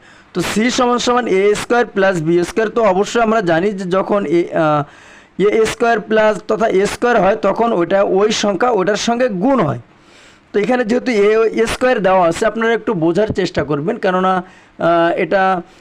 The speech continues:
এ সমস্ত টেকনিক্যাল, আহ, গত যে সমস্ত ভিডিও, এগুলো একটু, আহ, বোঝার বিষয়। যদি আপনারা না বুঝে থাকেন, তাহলে অবশ্যই আমাকে বলবেন, আমি আপনাদেরকে বুঝিয়ে দিব। তো এখানে এ স্কয়ার, তো এ স্কয়ারকে আমি আগে এখানে, আহ,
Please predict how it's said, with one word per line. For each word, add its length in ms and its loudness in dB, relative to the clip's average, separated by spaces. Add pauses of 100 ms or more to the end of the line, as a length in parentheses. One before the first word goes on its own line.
(440)
এ 60 0
সমস্ত 560 0
টেকনিক্যাল, 540 0
আহ, 240 2
গত 240 -4
যে 140 0
সমস্ত 360 -2
ভিডিও, 440 0
এগুলো 400 2
একটু, 460 -2 (300)
আহ, 160 0
বোঝার 400 0
বিষয়। 340 0
যদি 280 0
আপনারা 300 0
না 180 2
বুঝে 260 -2
থাকেন, 260 -2
তাহলে 260 0
অবশ্যই 320 -2
আমাকে 240 -2
বলবেন, 380 0
আমি 200 2
আপনাদেরকে 420 -2
বুঝিয়ে 320 0
দিব। 220 -2 (1400)
তো 80 -2
এখানে 200 0
এ 360 4
স্কয়ার, 360 0
তো 140 0
এ 460 2
স্কয়ারকে 400 0
আমি 340 2
আগে 260 0
এখানে, 500 0
আহ, 580 0